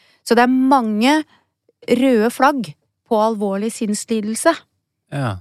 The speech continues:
Speaker 2: det skal jo bli veldig interessant da, med tanke på hva sakkyndig lander på senere.
Speaker 1: Ja.
Speaker 2: Jeg, jeg tenkte også vi skulle prate litt om, em, eh, dop. For
Speaker 1: Ja.
Speaker 2: han tar jo også i ganske tidlig alder, som sånn femten,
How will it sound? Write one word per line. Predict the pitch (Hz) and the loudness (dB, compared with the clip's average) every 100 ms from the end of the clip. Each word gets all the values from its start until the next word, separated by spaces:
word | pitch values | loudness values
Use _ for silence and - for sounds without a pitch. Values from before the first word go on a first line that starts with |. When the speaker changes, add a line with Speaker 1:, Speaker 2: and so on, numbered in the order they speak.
| 120 | -2
Speaker 2:
det | 123 | -2
skal | - 135 | 0 0
jo | 143 | 2
bli | 127 135 | 2 0
veldig | 131 110 | 0 0
interessant | 107 110 156 160 | -2 -2 0 0
da, | 170 135 | 0 0
med | 117 120 123 120 117 113 - | 0 -2 -2 -2 -2 -4 -4
tanke | 123 101 | -6 -4
på | 117 | -4
hva | 107 101 | -2 -4
sakkyndig | 101 92 98 98 101 101 | -6 -8 -8 -6 -4 -4
lander | 95 90 | -4 -6
på | 87 92 92 | -8 -10 -8
senere. | 92 92 87 117 131 _ | -8 -8 -6 -6 -6 _
Speaker 1:
Ja. | - 160 240 _ - - - _ _ 151 | 0 2 0 _ -20 -20 -20 _ _ -4
Speaker 2:
Jeg, | 175 - | -4 -4
jeg | 185 170 | -4 -2
tenkte | 180 185 | 0 -2
også | 165 | -2
vi | 160 | -2
skulle | 147 160 | -2 2
prate | 156 135 | 0 0
litt | 131 - | -4 0
om, | 147 143 | 2 4
em, | 139 135 110 - _ _ _ _ _ _ _ _ 104 - - | 2 0 -2 -10 _ _ _ _ _ _ _ _ -16 -14 -6
eh, | 123 | -4
dop. | 107 123 117 _ _ _ _ _ _ _ _ - | 0 0 0 _ _ _ _ _ _ _ _ -4
For | |
Speaker 1:
Ja. | 202 | 0
Speaker 2:
han | 151 | 0
tar | - - 117 117 | -2 2 4 4
jo | 165 156 | 2 -2
også | 123 - 143 143 143 - _ | -6 -6 -2 0 0 -4 _
i | 147 143 | -4 -2
ganske | 135 139 110 - 123 | 2 2 0 -2 -2
tidlig | 131 113 | 0 2
alder, | 104 123 214 | 2 0 -2
som | - 135 135 131 | 0 2 2 2
sånn | 131 120 113 | 0 0 0
femten, | - 117 - 113 113 113 | 0 -2 -2 -4 -2 0